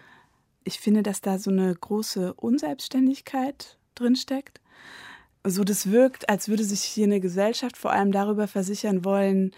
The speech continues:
was diese Gesellschaft voneinander denkt. Und ich finde, dann geht's eben nicht um die Sache. Und die Sache ist hier die lange Tradition von Homophobie und Misogynie in dieser Gesellschaft.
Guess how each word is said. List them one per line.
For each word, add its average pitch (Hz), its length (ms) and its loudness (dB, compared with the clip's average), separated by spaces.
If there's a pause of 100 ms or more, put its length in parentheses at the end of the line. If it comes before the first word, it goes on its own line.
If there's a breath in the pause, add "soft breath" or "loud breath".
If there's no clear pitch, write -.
(760 loud breath)
was 208 240 0
diese 190 240 0
Gesellschaft 185 500 0
voneinander 185 540 0
denkt. 175 500 -2 (480 loud breath)
Und 185 140 2
ich 170 100 -4
finde, 208 480 4 (120)
dann 190 180 2
geht's 208 220 2
eben 202 120 2
nicht 196 160 0
um 190 60 0
die 175 100 0
Sache. 196 280 -2
Und 170 100 -4
die 170 60 -10
Sache 226 360 0
ist - 240 -10
hier 220 400 2
die 196 60 -4
lange 240 400 6
Tradition 214 640 -2
von 175 300 -4
Homophobie 196 640 0
und 170 100 -4
Misogynie 180 540 0
in 180 80 -2
dieser 175 240 -4
Gesellschaft. 170 580 -8